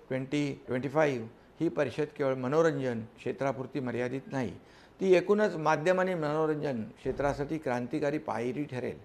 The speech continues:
असा मला विश्वास वाटतो. ही ऐतिहासिक परिषद आयोजित केल्याबद्दल मी केंद्रीय माहिती व प्रसारण मंत्रालयाचे आभार मानतो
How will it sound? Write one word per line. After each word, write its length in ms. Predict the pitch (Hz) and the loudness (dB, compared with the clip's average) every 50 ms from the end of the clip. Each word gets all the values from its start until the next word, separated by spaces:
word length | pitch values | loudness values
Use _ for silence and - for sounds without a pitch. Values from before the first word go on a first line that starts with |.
| - - - - - - | -20 -20 -20 -20 -14 -10
असा 200 | 110 107 131 135 | -6 -2 0 0
मला 160 | 139 139 139 | 2 4 2
विश्वास 420 | 127 113 107 - 131 127 123 117 | 2 2 0 0 0 0 0 0
वाटतो. 340 | 120 104 98 - - 113 117 - - - - - - - | -2 -6 -6 -6 -10 -12 -12 -12 -18 -20 -20 -20 -10 2
ही 100 | - 208 208 | 8 10 12
ऐतिहासिक 540 | 180 160 156 151 170 208 208 185 202 220 170 | 12 12 10 10 8 6 6 6 2 0 4
परिषद 340 | 175 170 160 151 185 196 | 4 4 4 6 4 6
आयोजित 380 | 180 160 160 160 170 170 175 180 175 - - | 6 8 8 6 4 4 0 -2 -4 -2 0
केल्याबद्दल 540 | 160 151 151 151 147 151 147 143 170 180 175 | 4 6 6 4 4 2 2 4 4 4 4
मी 140 | 160 160 | 0 -4
केंद्रीय 420 | 156 160 147 139 143 147 156 165 160 | -4 -2 -2 0 0 2 4 4 4
माहिती 340 | 143 131 123 127 - - 165 | 4 2 -2 -2 0 0 0
व 80 | 160 | 0
प्रसारण 460 | 147 156 135 117 - 139 143 147 151 | 0 0 -4 -4 -2 0 0 0 0
मंत्रालयाचे 560 | 151 143 135 127 - 139 139 143 143 131 123 127 | -2 -4 -4 -4 -4 -2 0 0 0 0 0 -2
आभार 280 | 120 120 110 120 135 | -2 0 2 2 2
मानतो 440 | 139 139 135 135 127 - 165 165 165 | 2 0 -2 -2 -2 -2 -2 -2 -4